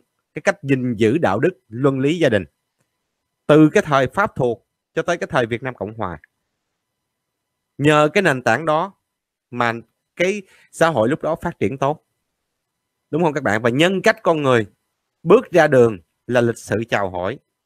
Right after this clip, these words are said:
bắt tay bắt chân, và gặp nhau sao hoặc là vồn vã bạn bè có gặp nhau cười giỡn lớn tiếng đi nữa thì cũng trong cái vòng rất khá lịch sự. Không có những cái,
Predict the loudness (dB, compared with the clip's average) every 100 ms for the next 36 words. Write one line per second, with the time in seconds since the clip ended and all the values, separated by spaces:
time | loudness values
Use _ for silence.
0 | _ _ -8 -8 -2 0 2 0 2 2
1 | 2 -2 _ _ _ _ -2 -2 0 -2
2 | -2 0 -2 0 -2 -2 -6 -6 -6 -2
3 | 0 0 0 0 0 0 0 -2 -4 -12
4 | _ -6 -4 -2 -4 2 2 4 4 2
5 | -2 -14 -6 0 0 -2 -6 -4 -4 -2
6 | -2 -4 _ _ _ _ _ _ _ -2
7 | 2 2 0 -6 -6 -2 -4 -2 -6 -4
8 | -4 -4 -8 -10 -6 -2 0 -2 -4 -4
9 | -4 -10 _ _ _ _ _ _ _ -4
10 | -2 0 0 0 -4